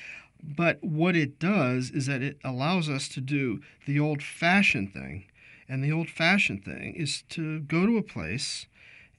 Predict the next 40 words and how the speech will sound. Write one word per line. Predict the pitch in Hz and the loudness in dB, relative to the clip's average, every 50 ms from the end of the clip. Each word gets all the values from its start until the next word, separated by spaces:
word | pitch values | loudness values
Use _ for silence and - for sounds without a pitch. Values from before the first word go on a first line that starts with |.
| _ - | _ -2
and | 131 135 135 139 139 135 135 135 139 139 139 - - - - _ _ _ _ _ _ _ - | 0 0 2 2 2 2 0 0 -2 -2 -4 -8 -12 -14 -14 _ _ _ _ _ _ _ -8
knock | 131 143 147 175 202 - - | -4 -2 0 0 0 0 0
on | 165 147 131 | 0 0 0
doors, | 113 104 - 62 - - 98 117 139 - - - - - - _ - | -2 -4 -6 -10 -10 -10 -10 -10 -10 -10 -10 -12 -12 -16 -18 _ -12
and | 120 123 120 104 110 117 | -10 -8 -8 -8 -8 -8
this | 147 143 - - | -8 -8 -6 -2
is | 143 | 0
not | 143 147 160 147 | 2 2 2 2
done | 151 156 151 147 | 2 4 4 6
on | 147 156 | 6 4
the | 156 | 4
phone, | 143 - - 127 131 131 135 131 131 | 2 0 2 2 4 4 4 4 2
this | 123 117 - 131 | 2 0 -2 -4
is | 117 | -4
not | 113 120 127 127 - | -2 -2 -4 -4 -4
done, | - 127 127 127 123 127 127 123 123 120 117 | -4 -2 -2 0 0 0 0 0 0 -2 -2
uh, | 113 117 117 113 117 117 | -2 -4 -4 -6 -6 -8
you | 120 | -8
know, | 117 104 101 | -8 -8 -6
via | 107 123 127 120 107 135 | -2 -2 0 0 2 2
email. | 127 117 117 117 123 147 147 - - - - - - - _ - | 2 2 2 0 -2 -4 -8 -10 -14 -18 -18 -18 -20 -18 _ -8
Uh, | 147 127 120 | -4 -4 -4
I | 117 | -2
mean, | 175 165 156 | 0 2 4
we | 160 170 165 | 6 6 6
rely | 143 135 127 131 135 139 143 131 | 6 4 4 2 4 4 4 4
on | 123 120 | 4 2
that | 120 117 117 104 - - - - - _ - - - _ - | 2 0 0 -2 -4 -8 -16 -18 -16 _ -14 -16 -10 _ -4
as | 127 117 139 | -2 2 4
every, | 147 156 160 160 - - - | 4 4 4 2 2 0 -2
as | 135 120 | 0 0
everyone | 143 151 160 147 110 85 85 78 | 0 0 0 -2 -2 -4 -6 -8
does, | - 92 113 | -8 -10 -10
but | - - 143 | -10 -8 -6
the | 143 135 - | -6 -6 -6
actual | - - 185 220 - - - 175 156 151 147 147 147 | -2 -2 0 2 2 2 2 2 0 0 0 0 -2
nitty-gritty | 147 143 147 170 208 233 202 165 160 160 151 | 0 0 2 2 2 2 2 2 2 0 0
reporting, | 143 131 127 - - 170 220 240 139 82 85 101 - - - - - - - - - - - | -2 -4 -6 -6 -6 -6 -4 -2 -2 -4 -4 -6 -8 -12 -16 -20 -20 -20 -20 -20 -20 -14 -10
uh, | 151 151 147 143 147 151 - - _ _ _ _ _ _ _ - | -6 -4 -2 0 -2 -2 -4 -10 _ _ _ _ _ _ _ -6
involves | 147 156 147 135 135 135 135 143 160 180 175 165 - - - - | -4 -2 -2 -2 0 0 0 0 0 -2 -2 -4 -6 -8 -8 -10